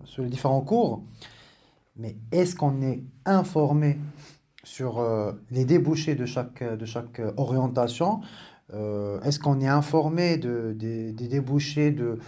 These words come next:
euh, et les perspectives, euh, d'évolution d'un, d'un chercheur mathe-, mathématicien, d'un chercheur phy-, phy-,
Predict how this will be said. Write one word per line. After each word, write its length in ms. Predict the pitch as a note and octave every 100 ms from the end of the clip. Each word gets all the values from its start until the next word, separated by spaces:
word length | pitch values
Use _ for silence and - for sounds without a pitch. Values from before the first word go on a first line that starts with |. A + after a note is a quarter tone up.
| - - -
euh, 200 | G#2 G#2 A2+
et 60 |
les 80 | C#3
perspectives, 840 | C#3 F3 - F#3+ F3+ - G3+ F#3+ C#3
euh, 840 | C3+ B2+ A#2+ A2+ A2 G#2+ G2+ G2
d'évolution 760 | A#2 D#3+ C#3+ D#3+ D#3+ D#3+ G#3 - - - - - -
d'un, 920 | A#2 B2 A2+ A2 G#2+ G#2 G#2 G#2 G2+ G2+ - - - - - - -
d'un 300 | - C#3 C3
chercheur 480 | B2 D#3 D3+ - C3
mathe-, 340 | B2+ A#2 A2
mathématicien, 840 | A2+ B2 B2 A#2+ A#2+ - E3+ F#3+ F#3
d'un 160 | C3
chercheur 380 | B2+ C3 - C3
phy-, 160 | - B2
phy-, 280 | A#2 -